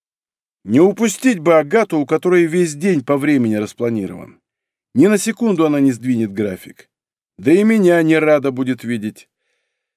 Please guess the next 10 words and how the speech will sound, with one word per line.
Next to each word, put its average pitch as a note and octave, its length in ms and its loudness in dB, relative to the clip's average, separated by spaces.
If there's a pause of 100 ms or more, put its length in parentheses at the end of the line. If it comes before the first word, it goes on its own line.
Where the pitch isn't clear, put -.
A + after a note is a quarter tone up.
(280)
За G2 220 0
эти G#3+ 260 0
несколько F#3+ 540 0
дней G#3 240 0
все - 240 -4
семейство G3+ 500 -2
Бересневых D3+ 640 0
против B2+ 360 -6
меня C3 260 2
ополчилось. F#2 760 -10